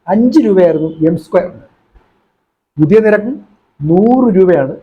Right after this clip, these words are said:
എം സ്ക്വയറിന്. തൊണ്ണൂറ്റഞ്ച് രൂപയാണ് അധികം വന്നിരിക്കുന്നത്. അപ്പോൾ അന്നൊരു എൺപത്തൊന്ന് എം സ്ക്വയർ ഉള്ള ഒരു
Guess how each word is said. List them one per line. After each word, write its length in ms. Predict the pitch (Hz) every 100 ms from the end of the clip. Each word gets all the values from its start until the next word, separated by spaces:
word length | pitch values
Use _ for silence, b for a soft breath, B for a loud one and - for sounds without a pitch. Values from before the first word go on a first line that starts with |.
| _ 131
എം 80 | 127
സ്ക്വയറിന്. 360 | - 123 82 82 _ _ _ _ _ _ _
തൊണ്ണൂറ്റഞ്ച് 500 | 151 196 240 262 202 202
രൂപയാണ് 300 | 185 185 180 - - _ -
അധികം 220 | 156 185
വന്നിരിക്കുന്നത്. 440 | 143 120 110 - - _ _ _ _ _
അപ്പോൾ 160 | 131 208
അന്നൊരു 220 | 185 247 233
എൺപത്തൊന്ന് 400 | 220 247 247 240
എം 60 | 233
സ്ക്വയർ 220 | - 247 240
ഉള്ള 120 | 214 226 - _
ഒരു 100 | 196